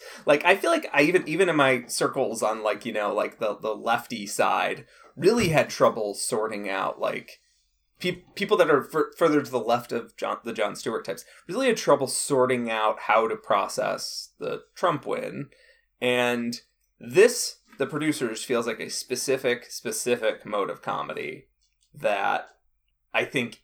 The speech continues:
is sort of, it's, it's a perfect icon of a type of mode of comedy, which is like, "Hey,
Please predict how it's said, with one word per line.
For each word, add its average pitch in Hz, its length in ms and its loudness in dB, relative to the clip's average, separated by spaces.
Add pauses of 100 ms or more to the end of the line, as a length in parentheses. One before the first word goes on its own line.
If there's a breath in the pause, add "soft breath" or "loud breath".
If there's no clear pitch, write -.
is 127 400 -4 (220)
sort 135 300 0
of, 131 220 2 (600)
it's, 143 160 -6
it's 147 140 -6
a 165 40 -4
perfect 226 480 -4
icon 117 800 2 (400)
of 127 340 6
a 143 60 4
type 123 300 2
of 131 100 0
mode 127 180 4
of 147 120 2
comedy, 113 360 4
which 95 160 -12
is 107 140 -10
like, 101 220 -2
"Hey, 143 360 4